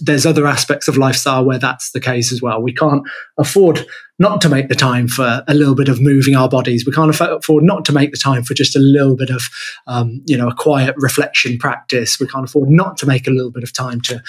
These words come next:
cook a healthy meal. Um, I realise that that is, that can be difficult when we've got such full-on, um, timetables, <laughs> schedules and things like that. But, um, I think it's a, a,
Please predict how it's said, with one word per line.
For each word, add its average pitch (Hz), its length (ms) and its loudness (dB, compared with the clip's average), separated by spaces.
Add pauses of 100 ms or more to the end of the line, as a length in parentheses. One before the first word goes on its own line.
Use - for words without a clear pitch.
(220)
cook 160 200 -2
a 120 60 2
healthy 135 580 0 (320)
meal. 143 420 4 (320)
Um, 147 520 4 (680)
I 160 60 2
realise 147 560 2
that 156 120 2
that 160 180 2
is, 139 300 0
that 156 180 -4
can 151 80 2
be 147 80 6
difficult 202 420 4
when 135 240 4
we've 131 160 2
got 139 120 -2
such - 280 0
full-on, 156 640 2 (300)
um, 127 340 0 (220)
timetables, 160 760 4
<laughs> - 20 0
schedules 151 640 2
and 131 160 -2
things 143 240 2
like 135 180 0
that. 135 200 0 (140)
But, 139 240 0 (300)
um, 131 360 -4
I 131 80 -4
think 135 280 -6
it's 143 160 -6
a, 120 240 -4 (600)
a, 120 160 -8